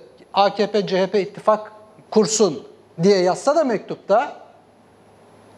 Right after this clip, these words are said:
Ayşe Ateş'in Erdoğan'la buluşması olabilir mi? Çünkü Sinan Ateş cinayetiyle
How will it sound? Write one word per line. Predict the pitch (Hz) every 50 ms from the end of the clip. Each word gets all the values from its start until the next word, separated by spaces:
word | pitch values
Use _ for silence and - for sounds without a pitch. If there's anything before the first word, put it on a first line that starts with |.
| - - - - - - - - - - - - -
Ayşe | 180 202 220 208 - 220
Ateş'in | 208 - 220 214 - 175 151 - - 175 202 226 226 - - - _ _ -
Erdoğan'la | - 208 214 190 165 160 143 127 120 131 170 180 151
buluşması | 151 143 135 - - 143 143 135 - - - 196 214 233 214 208 - - - _ _ -
olabilir | - 170 151 170 190 185 175 170 165 151
mi? | 139 131 123 101 - _ - - - - - - - -
Çünkü | - 214 214 202 190 220 202 185 175 - - - - - - _ _ _ _ _ _
Sinan | - - - - 190 208 208 208
Ateş | 240 294 - 339 311 208 - -
cinayetiyle | 214 208 202 190 190 196 185 185 - 247 269 240 226 185 156 156 -